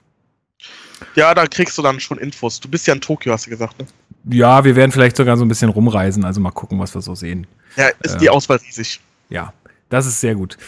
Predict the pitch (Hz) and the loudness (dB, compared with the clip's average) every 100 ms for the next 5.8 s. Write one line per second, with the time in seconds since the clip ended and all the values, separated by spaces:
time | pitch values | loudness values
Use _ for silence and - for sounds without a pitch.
0 | - - 190 151 147 160 180 156 165 185 | -6 4 4 6 6 6 4 2 0 0
1 | 165 123 147 147 123 135 131 123 170 202 | -4 -2 -2 -2 -2 0 0 2 0 0
2 | 185 170 165 160 160 143 - 139 170 214 | 0 0 2 2 0 0 2 4 4 4
3 | 180 196 165 151 147 143 139 185 190 190 | 2 2 2 2 4 4 4 2 4 4
4 | 202 - - - 147 - 147 156 156 156 | 2 0 -18 -16 -12 0 2 4 2 2
5 | 151 - - 139 139 135 139 | 0 -4 -4 0 2 2 0